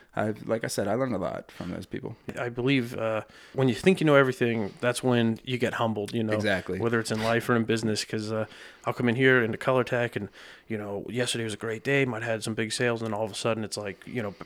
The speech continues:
Speaker 2: boom, back to square one, something happened, and, uh, you're always learning. I truly think that, and I, I really believe that.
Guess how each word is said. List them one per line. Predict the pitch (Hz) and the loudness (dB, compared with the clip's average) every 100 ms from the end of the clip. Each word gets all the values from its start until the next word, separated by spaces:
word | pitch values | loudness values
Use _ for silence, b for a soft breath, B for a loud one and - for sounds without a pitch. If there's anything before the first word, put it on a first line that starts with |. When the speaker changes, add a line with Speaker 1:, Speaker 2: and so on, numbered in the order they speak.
| - - | -6 2
Speaker 2:
boom, | 123 | 2
back | 107 110 | 2 -4
to | - | -6
square | - 110 | -6 -4
one, | 117 135 127 | 0 2 0
something | 113 113 110 | -2 -4 -2
happened, | 117 113 117 110 B B - | 0 0 -2 -6 B B -6
and, | 107 107 107 | -6 -4 -2
uh, | 104 | 0
you're | 123 | 2
always | 113 120 110 | 2 2 2
learning. | 107 95 | 0 0
I | 101 | -4
truly | - 123 110 | 0 2 2
think | 107 101 | -2 -4
that, | 92 98 | -4 -4
and | 98 | -4
I, | 104 - | -6 -4
I | 104 | -6
really | 98 117 113 | -2 0 0
believe | 107 110 110 | -2 -4 -2
that. | 110 110 | -2 -4